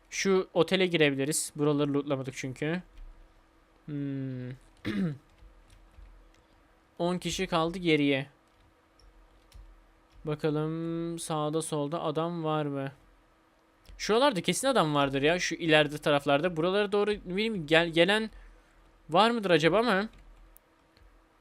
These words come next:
Vallahi bilmiyorum abi. Bu ne? Sport ka-, şapkası. Ee, bunu alma. Bizimki daha güzel. Bizimki çünkü kulaklarımızı falan filan iyice koruyor. Çünkü böyle kısa dandirik bir şey. Burada bir şey yok.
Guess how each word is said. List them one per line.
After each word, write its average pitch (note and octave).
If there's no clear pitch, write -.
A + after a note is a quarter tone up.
Vallahi F#3
bilmiyorum E3+
abi. C#3
Bu G#3
ne? G3+
Sport -
ka-, D#3
şapkası. D3
Ee, D3
bunu F3+
alma. C#3+
Bizimki D3
daha C#3+
güzel. C3+
Bizimki D3+
çünkü E3
kulaklarımızı D#3+
falan D#3
filan D#3
iyice D3
koruyor. E3
Çünkü E3
böyle D#3+
kısa D#3
dandirik D3+
bir D3
şey. E3+
Burada C#3+
bir C3
şey B2+
yok. D3+